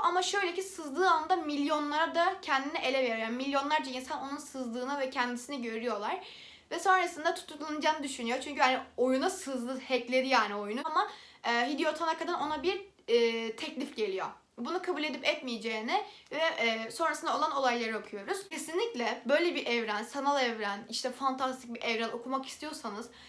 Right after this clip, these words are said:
kesinlikle bu kitabı size öneririm. Sonuna kadar da arkasındayım bu kitabın. Sanki sponsor oldum kitaba, görüyorsunuz değil mi? Beleş sponsorluk yapıyorum. Kapanışı entrikalı bir şeyle yapalım dedim.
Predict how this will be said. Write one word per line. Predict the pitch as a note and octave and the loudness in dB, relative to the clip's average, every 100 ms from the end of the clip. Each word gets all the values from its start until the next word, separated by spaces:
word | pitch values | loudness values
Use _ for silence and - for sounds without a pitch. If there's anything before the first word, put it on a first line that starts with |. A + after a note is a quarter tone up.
| - _ | -20 _
kesinlikle | - D#4 B3+ D4 A#3+ A#3+ | -8 -6 -4 -4 -4 -4
bu | A3 | -4
kitabı | - A3+ | -8 -8
size | A#3 - | -8 -6
öneririm. | G#3 G#3 G#3 C#4 | -6 -4 -6 -8
Sonuna | - C4 B3+ C#4 | -8 -4 0 0
kadar | D4 C#4 A3 A3 | 0 -2 -2 -2
da | |
arkasındayım | A3 G#3+ G#3+ - G3 F#3+ | -4 -4 -10 -12 -10 -10
bu | |
kitabın. | - - A3+ E4+ - - - | -12 -10 -8 -8 -10 -18 -4
Sanki | - C#4 | -2 -2
sponsor | - - C4 B3+ C4+ | -4 -6 -4 -2 -2
oldum | B3 G#3 G#3+ | -2 -2 -8
kitaba, | - F#3+ G#3 | -8 -8 -4
görüyorsunuz | G#3+ A#3 A#3 A#3 G#3 G#3+ | 0 0 0 -2 -8 -6
değil | C#4+ | -6
mi? | G#3 G3+ | -8 -10
Beleş | - - A#3 C#4 | -10 -2 4 8
sponsorluk | - - A3+ A3 G#3+ G#3 A3+ A3+ | 8 6 -2 -4 -4 -4 -4 -6
yapıyorum. | G3 G3 F#3 - - _ - A#3+ | -8 -6 -8 -10 -16 _ -16 -12
Kapanışı | - B3 A#3+ A#3+ - | -10 -8 -6 -4 -4
entrikalı | A#3 A#3 - A#3+ A#3 | -4 -6 -10 -8 -8
bir | |
şeyle | - A#3 G#3+ | -6 -4 -4
yapalım | G#3 - G3+ | -6 -8 -8
dedim. | G3+ D4 | -4 -2